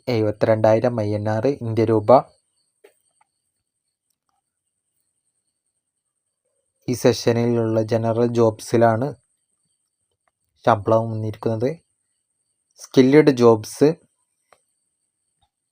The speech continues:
ഇലക്ട്രീഷ്യൻ, പ്ലംബർ, പെയിന്റർ,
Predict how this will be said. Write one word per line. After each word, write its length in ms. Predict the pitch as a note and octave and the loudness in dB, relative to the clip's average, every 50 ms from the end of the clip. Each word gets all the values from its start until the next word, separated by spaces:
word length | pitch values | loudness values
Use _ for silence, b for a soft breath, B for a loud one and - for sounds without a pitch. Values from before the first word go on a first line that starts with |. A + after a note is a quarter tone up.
| _ _ _ _ _ _ _ _ _ _ _ _ _ _ _ _ _ _ _ _ - | _ _ _ _ _ _ _ _ _ _ _ _ _ _ _ _ _ _ _ _ -2
ഇലക്ട്രീഷ്യൻ, 800 | C#3+ B2+ B2 B2+ A#2+ - _ - C3+ C3+ B2+ - - - D3+ E3 E3+ - _ _ _ _ _ _ _ _ _ _ _ _ _ _ _ _ _ _ _ - | 2 4 4 4 4 0 _ -2 -2 -2 -2 -2 0 0 0 0 -2 -6 _ _ _ _ _ _ _ _ _ _ _ _ _ _ _ _ _ _ _ 0
പ്ലംബർ, 600 | A#2+ A#2 A2+ A2+ A2+ A2+ A2+ A2 G#2+ C3 C#3 D3 E3 E3 - _ _ _ _ _ _ _ _ _ _ _ _ _ - | 2 2 2 0 -2 -6 -4 0 4 4 4 4 4 0 -4 _ _ _ _ _ _ _ _ _ _ _ _ _ 0
പെയിന്റർ, 640 | A#2+ A2+ A#2 A#2 A#2 A#2+ A#2+ A#2+ A#2 B2+ C3+ C#3 | 2 4 4 2 2 0 -2 0 4 4 6 6